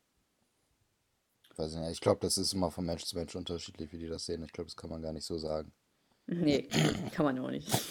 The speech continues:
Speaker 1: Ja.
Speaker 2: Mhm, okay.
Speaker 1: Gut, machen wir weiter.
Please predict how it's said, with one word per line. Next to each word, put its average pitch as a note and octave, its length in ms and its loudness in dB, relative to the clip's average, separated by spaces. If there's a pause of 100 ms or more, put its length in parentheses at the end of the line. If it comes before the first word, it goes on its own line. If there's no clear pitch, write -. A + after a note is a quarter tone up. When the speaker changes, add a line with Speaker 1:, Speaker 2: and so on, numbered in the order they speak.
(1700)
Speaker 1:
Ja. F2 180 2 (340)
Speaker 2:
Mhm, F3 380 -2
okay. - 260 -4
Speaker 1:
Gut, A#2+ 240 8
machen A2 220 10
wir G#2+ 120 12
weiter. G#2+ 400 12